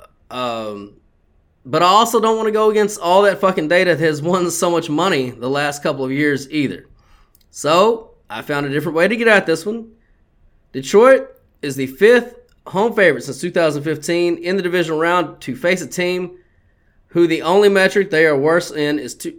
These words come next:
is turnover margin. In all four previous matchups, home field first half team total went over thirteen.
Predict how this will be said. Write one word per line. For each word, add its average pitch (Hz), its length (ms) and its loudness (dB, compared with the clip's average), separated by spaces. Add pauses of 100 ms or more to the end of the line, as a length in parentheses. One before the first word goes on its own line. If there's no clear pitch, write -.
is 117 160 -10
turnover 165 320 0
margin. 131 460 -2 (180)
In 123 100 -8
all 202 360 2
four 226 180 2
previous 214 380 0
matchups, 156 600 -4 (1000)
home 208 500 0
field 160 520 -2
first 196 400 0
half 156 260 -2
team 185 260 -4
total 156 300 -2
went 135 160 -4
over 139 200 -2
thirteen. 139 520 -6